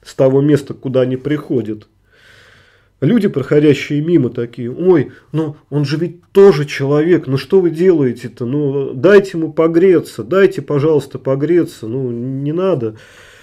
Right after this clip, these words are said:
выгонять его. Вы что, он же на улице замерзнет или еще чего-то". Мы давали им греться. Ну, извините, когда идут жалобы на нас, что бомж, плохо пахнущий бомж лежит,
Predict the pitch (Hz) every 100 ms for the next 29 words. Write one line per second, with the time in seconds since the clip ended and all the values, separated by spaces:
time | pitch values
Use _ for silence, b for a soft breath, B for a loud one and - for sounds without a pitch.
0 | B - 127 147 160 175 175 160 - 113
1 | 110 107 110 135 - 190 160 120 123 143
2 | 175 185 135 - 117 135 160 180 139 117
3 | - 117 131 - 175 170 - 120 113 110
4 | 110 107 b b b b b _ 120 107
5 | 143 196 170 110 104 107 117 107 - _
6 | _ _ _ _ _ _ _ _ _ _
7 | _ _ _ 127 120 139 135 120 117 113
8 | 117 120 135 123 - 113 113 120 113 113
9 | 110 117 117 110 139 190 185 123 110 107
10 | 104 104 104 - 110 104 101 _ _ _
11 | _ _ _ _ _ _ _ _ _ _
12 | 117 120 117 101 - _ _ _ _ _
13 | _ _ _ - 120 120 127 - 120 113
14 | 104 - 104 113 113 107 - 113 113 143
15 | 143